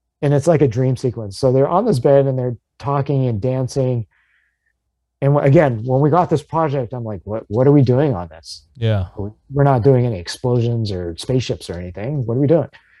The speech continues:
Speaker 1: So it turns out that the director really, really liked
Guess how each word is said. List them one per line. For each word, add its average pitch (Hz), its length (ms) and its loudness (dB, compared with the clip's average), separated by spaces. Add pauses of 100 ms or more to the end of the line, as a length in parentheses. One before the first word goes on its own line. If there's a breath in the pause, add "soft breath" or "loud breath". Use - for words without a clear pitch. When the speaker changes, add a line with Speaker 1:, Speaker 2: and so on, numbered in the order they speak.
(340 soft breath)
Speaker 1:
So 147 240 2
it 135 80 0
turns 190 300 4
out 165 280 2
that 127 180 -2
the 123 80 -2
director 127 640 2
really, 147 460 2
really 143 320 2
liked 131 460 -4